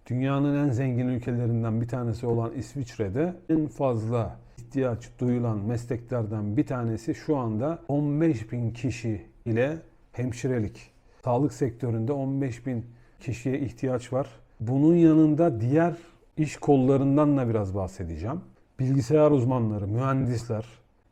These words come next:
teknisyen ve uzman personele aşırı derecede ihtiyaçları var.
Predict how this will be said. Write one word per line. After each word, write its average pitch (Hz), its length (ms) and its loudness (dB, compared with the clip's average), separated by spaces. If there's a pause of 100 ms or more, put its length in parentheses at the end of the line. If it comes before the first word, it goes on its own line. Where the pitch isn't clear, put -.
(180)
teknisyen 170 680 2
ve 185 120 2
uzman 147 560 4
personele 127 800 -2
aşırı 156 360 2
derecede 139 400 2
ihtiyaçları 120 600 0
var. 87 120 -6